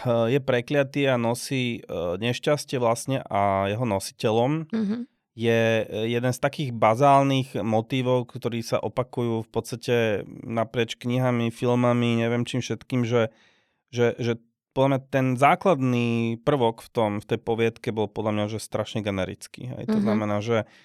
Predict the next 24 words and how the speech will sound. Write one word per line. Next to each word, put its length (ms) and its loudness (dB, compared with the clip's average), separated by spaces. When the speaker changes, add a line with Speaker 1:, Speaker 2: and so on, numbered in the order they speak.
Speaker 1:
ako 240 -4
keby, 720 -2
em, 560 -2
tam 260 4
nebolo 380 4
to 100 -2
nič 200 2
nové, 260 2
hej. 140 0
Takže 260 -2
som 100 0
sa 120 0
Speaker 2:
Mhm. 40 6
Speaker 1:
vlastne 260 4
ako 140 -2
keby 220 0
pokúsal, 720 2
pokúšal 440 0
pozrieť 480 -2
na 200 0
to 240 0
z 120 -12
príbehovej 540 0
stránky 720 -4